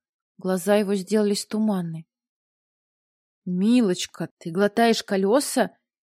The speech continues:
Или покуриваешь травку? Или, боже упаси, колешься?" "Не волнуйся, я съела или выпила наркотическое вещество по ошибке", сказала Мила.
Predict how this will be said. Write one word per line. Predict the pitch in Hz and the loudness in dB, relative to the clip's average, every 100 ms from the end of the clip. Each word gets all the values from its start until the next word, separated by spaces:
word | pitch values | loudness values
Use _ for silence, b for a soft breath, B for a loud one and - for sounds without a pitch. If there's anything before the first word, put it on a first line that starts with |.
| _ | _
Или | 196 | 0
покуриваешь | 208 208 - 247 214 214 - | 2 2 2 2 2 0 -2
травку? | - 226 294 - - 202 - _ _ _ _ _ _ - | 2 4 2 0 -4 -4 -6 _ _ _ _ _ _ -10
Или, | 165 | -6
боже | 196 214 214 202 | -2 0 0 0
упаси, | 202 233 - 233 | 0 0 0 -2
колешься?" | - 214 330 311 - - 202 - _ _ _ _ _ _ _ _ _ _ _ | 0 2 4 4 0 -2 -2 -6 _ _ _ _ _ _ _ _ _ _ _
"Не | 208 | -2
волнуйся, | 214 262 269 233 190 - | 2 4 4 2 -2 -4
я | 180 196 | -4 -4
съела | - 247 311 | -4 -2 -2
или | - 208 202 | -2 -2 -2
выпила | 254 277 254 | -2 -4 -4
наркотическое | 202 196 208 208 247 - - 202 | -2 -2 -4 -6 -10 -10 -6 -6
вещество | 208 208 - 294 | -6 -8 -6 -6
по | 302 220 | -2 -4
ошибке", | 240 - 277 - - 160 - _ _ _ _ _ _ - | -4 -2 -4 -4 -12 -14 -16 _ _ _ _ _ _ -12
сказала | - 196 202 190 | -8 -2 -2 0
Мила. | 202 202 170 | -2 -2 -4